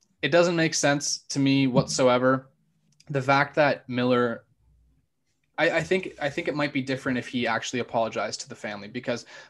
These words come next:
the mom wrote a letter and she said, "Look, McKee reached out to us. He apologized. We forgive him." But I think I pulled it up in the photos there, Nick, if you were to pull it up. He, he, he apologized to all the N H L teams, but never reached out. He's focused on his career. And I think maybe,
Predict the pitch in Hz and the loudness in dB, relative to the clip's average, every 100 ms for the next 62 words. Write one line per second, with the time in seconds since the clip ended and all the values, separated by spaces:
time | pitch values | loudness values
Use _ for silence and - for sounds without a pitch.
0 | - 127 139 151 143 127 123 120 107 110 | -4 0 2 2 2 2 2 0 -2 -4
1 | 123 - 120 117 123 - 151 143 131 127 | -6 -4 -2 -2 -4 -4 0 0 2 0
2 | 120 120 - 131 - 123 120 120 113 110 | 0 -2 -2 -4 0 2 2 0 -2 -4
3 | - - - 131 - 123 123 123 117 110 | -10 -20 -8 -4 -2 0 0 0 -4 -6
4 | - - _ - 113 - _ - 120 147 | -10 -18 _ 0 0 -2 _ -8 -6 0
5 | 139 131 135 127 120 127 110 - 117 117 | 0 0 0 0 -2 -2 -6 -4 -2 0
6 | 113 104 104 104 - 110 110 - 110 113 | -2 -4 -6 -8 -10 -10 -10 -6 -4 -2
7 | 104 - - - _ - 131 - _ - | -2 -6 -20 -20 _ -2 -2 -2 _ -4
8 | 131 127 127 127 131 127 156 156 143 139 | 0 0 0 -4 -4 2 4 4 2 2
9 | 135 135 131 131 - 131 120 113 120 123 | 2 4 2 -2 -2 -2 -4 -4 -2 0
10 | 120 117 - 98 - 120 - 160 160 156 | 0 -2 -4 -6 -6 -6 0 0 0 -2
11 | 143 131 - 120 120 107 113 117 113 135 | 0 0 -2 -2 0 0 -2 -4 -4 -4
12 | 117 120 143 147 120 123 | -2 0 2 2 0 -4